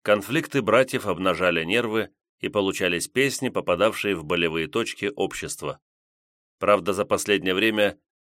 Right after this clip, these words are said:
песен почти не появлялось, а вот болевые точки множились с каждым днем. Двадцать четвертого июля две тысячи шестого года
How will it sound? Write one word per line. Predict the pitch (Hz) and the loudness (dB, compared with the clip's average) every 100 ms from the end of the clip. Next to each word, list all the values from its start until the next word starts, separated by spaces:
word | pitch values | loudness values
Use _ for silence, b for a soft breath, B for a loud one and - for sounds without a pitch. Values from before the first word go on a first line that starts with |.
| _ | _
песен | 117 113 110 | 0 0 -2
почти | 104 104 - 110 | -2 -2 -2 -2
не | 107 | 0
появлялось, | 110 117 120 110 76 - - _ _ _ _ _ | 0 0 2 2 0 -4 -10 _ _ _ _ _
а | 90 | -2
вот | 92 90 | 0 0
болевые | 87 95 90 90 | 0 0 0 -2
точки | 85 131 131 - 139 - _ _ | 0 -2 -2 -2 -4 -4 _ _
множились | - 95 101 113 120 120 120 - | -8 0 2 2 0 0 -2 -4
с | - | -4
каждым | 90 85 73 82 76 | -2 -2 -2 -8 -8
днем. | 90 78 67 - _ _ _ _ _ _ _ _ _ _ _ _ | -6 -6 -8 -16 _ _ _ _ _ _ _ _ _ _ _ _
Двадцать | - 98 131 127 | -2 2 2 0
четвертого | 120 120 120 110 104 104 | -4 0 0 2 2 2
июля | 101 104 104 92 | 0 -4 0 0
две | 82 95 | 0 -2
тысячи | 107 98 92 85 | -2 -6 -8 -8
шестого | 90 - 85 80 | -8 -4 -4 -2
года | 80 110 107 - | 0 0 0 -4